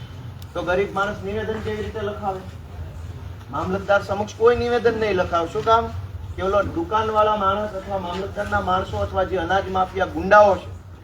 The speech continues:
એ ગુંડાઓ આવીને ગામમાં અગાઉ કહી દીધું છે, જે જે લોકો નિવેદન લખાવશે એનું કાર્ડ અમે બંધ કરી દઈશું.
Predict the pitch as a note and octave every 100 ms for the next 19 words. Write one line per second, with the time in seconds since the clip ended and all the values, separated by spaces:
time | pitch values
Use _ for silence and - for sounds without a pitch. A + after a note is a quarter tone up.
0 | - - - F3+ D#3 F#3 G3 G#3 G#3 F#3+
1 | G#3 G#3 F3+ G3 G#3 F#3+ F3+ G3+ G#3 G#3
2 | G3+ G3 G3 G3 - E3 F3+ F#3+ F#3+ G3
3 | G3+ F#3 F#3+ G3 G3 G3 G3 G3+ F#3+ D3
4 | - - - - - D#3 E3+ F#3 F#3 F3+
5 | F#3 F#3 G#3+ G3+ E3+ D3+ C#3+ -